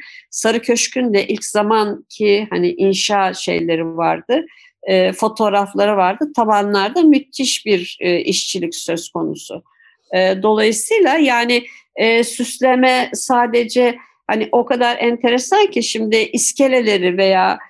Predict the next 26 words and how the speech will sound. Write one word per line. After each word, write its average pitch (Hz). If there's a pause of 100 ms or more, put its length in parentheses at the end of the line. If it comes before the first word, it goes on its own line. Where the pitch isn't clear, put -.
(260)
e, 185
kemerleri 233
yaparken 247 (100)
oraya 208
mesela 208
bir 220
iskele 220
bir 208
şey 233
kuruyorlar 190
değil 381
mi? 196 (420)
Du-, 214
duvara 254
baktığınız 277
zaman 233
orada 254
hemen 285
minik 285
minik 254
incecik 285
böyle 233
bir 359
taş 349
süsleme 285
görüyorsunuz. 175